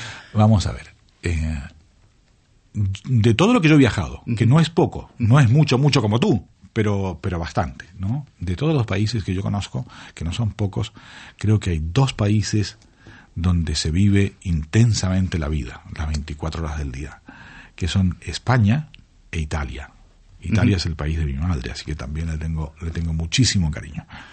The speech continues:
Speaker 1: Y España.
Speaker 2: Vero.
Speaker 1: Soy casado con española,
Speaker 2: Ujú.
Speaker 1: ¿no? Catalana para más señas. Como
Speaker 2: Y ara.
Speaker 1: <laughs>
Speaker 2: Molt bé.
Speaker 1: Molt bé. Este, entonces,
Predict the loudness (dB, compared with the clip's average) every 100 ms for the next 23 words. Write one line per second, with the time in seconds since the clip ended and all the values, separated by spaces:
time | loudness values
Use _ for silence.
0 | -20 -20 -4 2 2 0 -8 -10 -14 -2
1 | 0 0 0 -2 -2 -2 2 4 4 4
2 | 4 4 4 2 -2 -4 -6 -14 -14 -6
3 | -4 -4 -10 _ _ -8 -6 -2 0 2
4 | 0 -4 -6 -4 0 0 2 0 2 2
5 | 2 2 0 0 2 2 2 0 0 2
6 | 2 0 -4 -2 0 2 2 0 -2 -4
7 | -10 -10 -8 -4 2 4 4 -2 0 2
8 | 2 -2 -4 0 0 4 4 4 6 4
9 | 4 0 -4